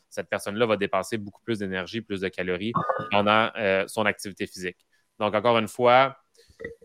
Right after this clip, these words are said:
c'est, c'est possible de perdre du poids en faisant de la musculation, mais encore une fois, si tu veux augmenter la dépense énergétique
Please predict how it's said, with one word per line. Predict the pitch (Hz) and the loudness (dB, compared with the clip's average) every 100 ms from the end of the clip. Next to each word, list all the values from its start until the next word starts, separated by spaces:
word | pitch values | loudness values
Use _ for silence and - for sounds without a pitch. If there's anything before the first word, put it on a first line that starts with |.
| - - | -16 -12
c'est, | - 113 110 | -6 -4 -4
c'est | - - - - - | -8 -12 -10 0 2
possible | 113 101 147 | 4 2 2
de | 120 | 2
perdre | 113 101 | 2 0
du | 101 | -4
poids | - 113 120 127 - | -4 4 8 6 4
en | 113 104 101 | 0 0 0
faisant | 101 107 | 0 -2
de | 101 | 0
la | 98 | -2
musculation, | 95 - 101 92 - 113 139 143 _ _ | -4 -4 0 0 2 0 0 -6 _ _
mais | 101 107 | 0 2
encore | 104 104 | 4 2
une | 95 | 2
fois, | 131 | 0
si | 120 110 | -2 -4
tu | - | -2
veux | 113 - - | -2 0 6
augmenter | 151 139 127 117 113 110 131 135 113 | 6 6 4 4 4 2 -2 -4 -2
la | 101 | 0
dépense | 98 98 110 107 | 0 0 -2 0
énergétique | 101 98 95 127 | -4 -4 -4 -6